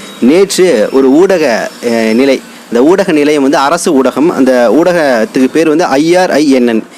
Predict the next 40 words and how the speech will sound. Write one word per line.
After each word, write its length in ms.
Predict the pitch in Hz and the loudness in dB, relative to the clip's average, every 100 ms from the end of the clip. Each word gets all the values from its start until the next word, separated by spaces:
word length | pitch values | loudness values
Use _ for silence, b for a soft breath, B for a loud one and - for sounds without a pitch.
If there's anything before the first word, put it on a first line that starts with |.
| B | B
இது 140 | 156 170 | 0 2
வந்து 100 | 175 | 2
ஈரானுடைய 420 | 180 180 165 185 | 0 0 0 0
அங்கீகரிக்கப்பட்ட 720 | 160 143 170 165 143 143 151 | 0 0 0 0 -2 -4 -2
அரசு 360 | 131 135 135 104 | -2 -2 -2 -2
ஊடகம். 200 | 101 98 - B B B | -4 -10 -16 B B B
இதோடைய 360 | 147 170 170 147 | -2 0 0 -2
கட்ட-, 500 | 165 156 214 190 160 | -4 -4 -4 -2 -4
கட்டிடத்தின் 540 | 151 147 190 185 160 | -2 0 -2 0 2
மேல 300 | 135 135 147 | 2 0 0
இஸ்ரேல் 300 | 131 127 170 | 0 0 0
வந்து 160 | 147 135 | 0 0
ஏர் 140 | 135 | 0
ஸ்ட்ரைக் 320 | 139 - 139 - | -2 -4 -4 -2
பண்ணி 200 | 131 131 | 0 0
அடிக்குது. 380 | 120 131 113 | -2 -2 -2
அடிச்ச 380 | 90 127 147 196 | -2 -2 -2 -2
பின்னாடி 340 | 180 143 160 170 - | -2 0 -2 -2 -4
ப-, 140 | 117 127 | -6 -6
கட்டிடம்லாம் 500 | 135 175 170 170 - | -4 -2 0 -2 -2
செதஞ்சு 480 | 135 160 156 151 | -2 0 0 0
அப்படி 360 | 110 - 131 151 - | -2 -4 -4 -4 -2
பறக்குது, 600 | 143 160 151 139 165 101 B B | -4 -2 -2 0 0 -2 B B
பின்னாடி 220 | - 160 147 | -2 -2 -2
புகை 240 | 147 170 | -2 0
மூட்டமா 360 | 170 160 151 143 | 0 0 0 0
எழுது. 420 | 117 120 165 220 B B | 0 0 -2 -4 B B
அதுல 340 | - 151 156 | -2 0 0
லைவ் 260 | 127 135 180 | 2 2 2
ஸ்ட்ரீம்ல 640 | - - 160 147 135 180 | 0 -2 0 2 2 0
ஒரு 180 | - 120 | -2 -2
சகோதரி 400 | - 139 156 143 | -2 -2 0 0
அமர்ந்து 460 | 127 143 139 135 95 | 0 0 0 -2 0
பேசி 220 | 143 139 | -2 -4
கொண்டிருக்கிறார். 580 | 135 127 113 110 135 160 | -2 -2 -2 -2 -2 0
இந்த 140 | 120 110 | -2 -2
சகோதரியுடைய 460 | 131 151 151 127 117 | 0 0 2 2 2
வயது 300 | 117 147 135 | 2 2 0
நாற்பது, 460 | 127 - 135 165 | 0 -2 0 0
பேரு 420 | - 131 135 185 | 0 0 2 -2